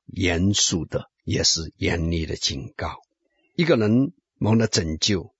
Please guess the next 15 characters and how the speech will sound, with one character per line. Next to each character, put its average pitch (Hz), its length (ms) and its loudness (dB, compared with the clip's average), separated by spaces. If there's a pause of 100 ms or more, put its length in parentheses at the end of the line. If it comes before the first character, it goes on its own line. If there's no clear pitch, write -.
(120)
把 113 200 2
他 147 180 2
身 170 220 4
上 151 180 4
的 135 80 4
污 151 180 0
鬼 131 160 2
赶 104 320 -2
出 - 180 0
去 123 240 0
了， - 220 -12 (260)
他 135 140 4
这 143 120 0
个 135 80 4
鬼 98 340 0